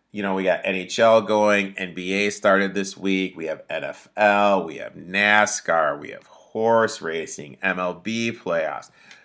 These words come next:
uh, college basketball right around the corner, Breeders' Cup right around the corner. Guys, this is just a great month.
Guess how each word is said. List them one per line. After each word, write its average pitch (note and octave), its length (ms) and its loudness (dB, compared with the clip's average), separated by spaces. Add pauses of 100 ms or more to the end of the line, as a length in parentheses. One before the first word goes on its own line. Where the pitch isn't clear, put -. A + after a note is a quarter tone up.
(600)
uh, - 140 -12
college F#2 400 0
basketball G#2+ 580 6
right F2+ 180 4
around E2+ 280 -2
the D#2+ 80 -12
corner, C#2+ 560 -8
Breeders' C#3 400 2
Cup - 280 2
right D#2 160 -2
around D2 300 -4
the B1 60 -16
corner. A#1 340 -12
Guys, F#2+ 320 4
this B2 100 -8
is G2+ 160 -8
just - 200 -14
a C#2+ 40 -12
great D2+ 380 -6
month. D2+ 240 -8